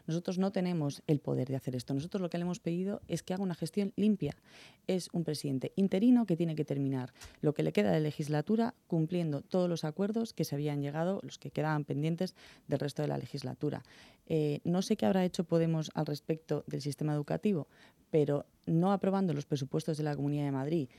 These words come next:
quiere decir que no estando de acuerdo en construir colegios, por ejemplo, en cualquier caso la hipocresía no sería de Ciudadanos, sino del Grupo Parlamentario de Podemos.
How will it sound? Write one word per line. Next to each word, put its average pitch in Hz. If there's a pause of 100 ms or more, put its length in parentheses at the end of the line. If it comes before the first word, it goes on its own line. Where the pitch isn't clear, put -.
(300)
quiere 185
decir 151 (280)
que 147
no 175
estando 190
de 170
acuerdo 165
en 143
construir 160
colegios, 139
por -
ejemplo, 160 (420)
en 143
cualquier 143
caso 151
la 156
hipocresía 143
no 139
sería 139
de 135
Ciudadanos, 139
sino 135
del 131
Grupo 131
Parlamentario 127
de 131
Podemos. 127